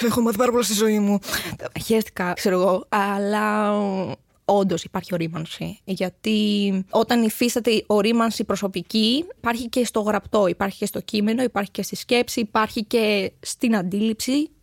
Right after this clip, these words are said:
στο χρόνο και όλα τα λοιπά. Επίσης, δεν βοηθάει η ηλικία πάρα πολύ όταν μιλάς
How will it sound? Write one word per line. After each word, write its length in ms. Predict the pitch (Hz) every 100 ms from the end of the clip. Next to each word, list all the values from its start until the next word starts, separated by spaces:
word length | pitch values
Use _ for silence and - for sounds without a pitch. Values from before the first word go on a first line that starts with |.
| -
στο 180 | -
χρόνο 560 | - - 220 254 254 247
και 180 | 220 208 -
όλα 460 | 202 208 190 156 190
τα 80 | 196
λοιπά. 300 | 180 - 151 - - 254 -
Επίσης, 640 | 196 - 285 262 - 277
δεν 160 | 302 294
βοηθάει 420 | 269 - 214 220
η 60 | -
ηλικία 600 | 233 196 170 - 214 208
πάρα 280 | 196 196 196
πολύ 500 | 175 175 180 190 202 - - -
όταν 380 | - 214 320 339
μιλάς 520 | 277 202 190 214 226